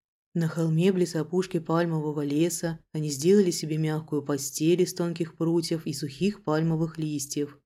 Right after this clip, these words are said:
немного напились воды и легли. «А нельзя ли дать воды собакам, Риди?» спросил Уиль. «Вон, бедный Рэм лижет бутылки».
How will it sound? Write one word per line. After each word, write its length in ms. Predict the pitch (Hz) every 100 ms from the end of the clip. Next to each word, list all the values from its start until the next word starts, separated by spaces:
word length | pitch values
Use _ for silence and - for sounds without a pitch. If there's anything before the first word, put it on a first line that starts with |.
| _
немного 480 | 160 156 160 175 156
напились 480 | 147 135 151 156 -
воды 560 | 147 135 139 170 196 -
и 100 | 170
легли. 560 | 165 160 147 143 143 - _ _ _ _ _ _ -
«А 80 |
нельзя 440 | 277 277 254 277 294
ли 100 | 269
дать 240 | 233 247
воды 340 | 254 277 254 254
собакам, 720 | 254 285 262 269 226 220 208
Риди?» 640 | 220 247 214 156 151 147 _ _ _ -
спросил 640 | - 156 135 - 156 143
Уиль. 400 | 147 147 143 - _ _ _ _ -
«Вон, 460 | 277 285 277 233
бедный 440 | 233 262 233 220 220
Рэм 360 | 233 285 285
лижет 340 | 220 277 285 277
бутылки». 920 | 262 311 - 277 214 185 - 147 -